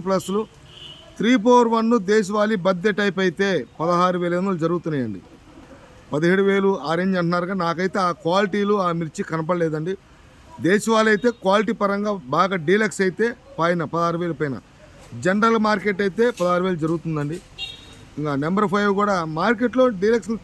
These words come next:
చాలా తక్కువ కనపడుతున్నాయి. నెంబర్ ఫైవ్లు, మీడియం, మీడియం బెస్ట్లు అధికంగా ఉన్నాయి. నెంబర్ ఫైవ్ మార్కెట్ చూసుకుంటే మీడియం క్వాలిటీలు పన్నెండు వేలు కానించి పద్నాలుగు వేలు దాకా మీడియం బెస్ట్లు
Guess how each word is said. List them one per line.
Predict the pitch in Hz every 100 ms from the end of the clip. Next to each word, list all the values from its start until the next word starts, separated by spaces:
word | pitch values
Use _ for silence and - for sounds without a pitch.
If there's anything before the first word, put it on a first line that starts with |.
| 190
చాలా | 180
తక్కువ | 165 165 226
కనపడుతున్నాయి. | 214 208 185 185 190 170
నెంబర్ | 170 185
ఫైవ్లు, | 165 175 175 196 - - - - -
మీడియం, | 170 220 240 220
మీడియం | 220 214
బెస్ట్లు | 202 - 196 151 95 - - - - - - - - - - -
అధికంగా | 135 165 196 190 170
ఉన్నాయి. | 160 175 - - - - - 165
నెంబర్ | 202 247 233
ఫైవ్ | 226
మార్కెట్ | 208 202 202 170
చూసుకుంటే | 175 - 165 165 156 110 - - - - - - -
మీడియం | 165 208 226
క్వాలిటీలు | 196 208 202 208 190
పన్నెండు | - 180 202 202
వేలు | 208 214
కానించి | 208 202 190 208 185 123 107 - -
పద్నాలుగు | 156 156 185 185
వేలు | 202
దాకా | 208 196
మీడియం | 180 175 196 190
బెస్ట్లు | 175 - 196